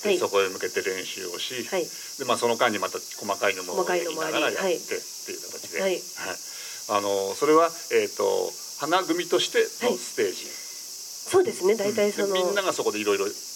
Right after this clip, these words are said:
Speaker 1: 各組が出るわけですか？すみません、
Speaker 2: えー、
Speaker 1: すみません、すごく初心者のことを僕聞いてます。
Speaker 2: そうです。まあ、まあ、そ-、あの、本当にそれ、
Speaker 1: はい。
Speaker 2: 私たちがそれ当たり前だと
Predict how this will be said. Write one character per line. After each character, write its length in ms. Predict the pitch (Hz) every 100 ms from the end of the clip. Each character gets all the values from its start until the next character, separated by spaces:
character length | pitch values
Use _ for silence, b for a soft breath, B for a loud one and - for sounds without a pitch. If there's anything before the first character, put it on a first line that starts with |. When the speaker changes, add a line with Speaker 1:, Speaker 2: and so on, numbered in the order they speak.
| - - -
Speaker 1:
各 220 | 180 170
組 160 | - 143
が 80 | 95
出 100 | 101
る 80 | 90
わ 40 |
け 60 | -
で 40 |
す 120 | -
か？ 60 | - - - - - - - - - - -
す 40 | 208
み 120 | 196
ま 60 | 190
せ 60 |
ん、 40 | 190
Speaker 2:
え 120 | 185
ー、 40 |
Speaker 1:
す 80 | 180
み 60 | 113
ま 80 |
せ 60 | 107
ん、 20 |
す 60 | -
ご 100 | 226
く 80 | 233
初 120 | 185
心 140 | 170
者 140 | 151 120
の 80 |
こ 120 | 101 -
と 60 |
を 40 | 92
僕 140 | 104
聞 60 | -
い 20 |
て 80 | 113
ま 60 |
す。 0 |
Speaker 2:
そ 0 |
う 40 | 214
で 60 |
す。 60 | 180
ま 60 |
あ、 40 | 196
ま 140 | 196
あ、 40 | 185
そ-、 200 | 180 208 185 - - -
あ 40 | 180
の、 180 | 180 170 156 -
本 100 | - 190
当 80 |
に 180 | 190 180
そ 400 | 180 - 196 -
れ、 120 | 190
Speaker 1:
は 0 |
い。 40 | 180
Speaker 2:
私 240 | 185 233
た 80 | 233
ち 140 | 202
が 160 | 175 170
そ 160 | - 196
れ 80 | 180
当 60 |
た 100 | 175
り 80 | 202
前 140 | 196
だ 140 | 175 180
と 220 | - 165